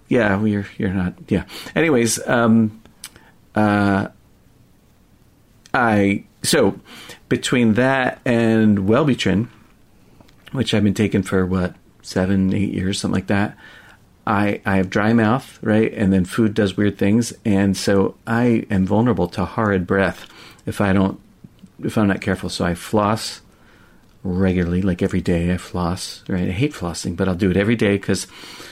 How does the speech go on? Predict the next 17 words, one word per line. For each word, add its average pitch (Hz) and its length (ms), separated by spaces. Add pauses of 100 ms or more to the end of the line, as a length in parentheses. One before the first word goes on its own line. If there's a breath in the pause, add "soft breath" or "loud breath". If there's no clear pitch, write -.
(180 loud breath)
'cause 107 160
otherwise, 113 480 (220 loud breath)
come 117 200
the 110 80
end 110 120
of 101 80
the 107 80
day, 104 400 (240 loud breath)
I 113 80
come 110 180
up 110 140
to 110 80
Colleen 104 320
and 101 120
she's 101 200
like, 98 160
"Mm, 110 580